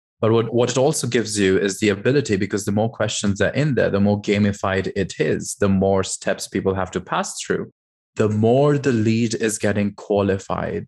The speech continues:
Uh, so, you know, it's, uh, only the key leads. You can actually segment everyone who passes through your interactive content funnel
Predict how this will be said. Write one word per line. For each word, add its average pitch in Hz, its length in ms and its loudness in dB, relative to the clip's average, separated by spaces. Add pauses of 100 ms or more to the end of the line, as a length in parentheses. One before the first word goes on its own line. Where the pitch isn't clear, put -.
(120)
Uh, - 240 -8
so, 104 400 0
you 120 240 2
know, 117 240 2
it's, - 260 -2 (120)
uh, 98 140 2 (200)
only 147 500 4
the 120 140 0 (180)
key 135 260 0
leads. 104 280 0
You 107 60 -2
can 113 120 -2
actually 113 380 -4
segment 110 760 -2
everyone 107 460 2
who 101 140 -2
passes 95 400 -4
through 98 160 -2
your 92 80 0
interactive 92 460 -6
content 92 400 -4
funnel 127 400 -2